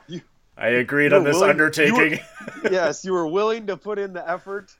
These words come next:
Speaker 1: and
Speaker 2: <laughs>
Speaker 1: time, and, uh, I appreciate it, and I'm sure our listeners will too. And not,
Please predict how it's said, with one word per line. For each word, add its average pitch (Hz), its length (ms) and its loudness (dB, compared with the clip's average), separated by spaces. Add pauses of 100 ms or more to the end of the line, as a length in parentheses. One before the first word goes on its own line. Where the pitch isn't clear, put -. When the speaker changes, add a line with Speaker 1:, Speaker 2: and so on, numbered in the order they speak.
(120)
Speaker 1:
and 139 380 -2
Speaker 2:
<laughs> - 20 -14
Speaker 1:
time, 135 380 2 (420)
and, 127 360 -8
uh, 117 420 -2
I 127 140 -4
appreciate 135 580 -6
it, 143 200 -12
and 143 120 -6
I'm 147 100 -4
sure 151 180 -4
our 135 100 -2
listeners 123 440 -10
will 120 140 -14
too. 123 320 -10 (380)
And 160 260 -6
not, 175 260 -4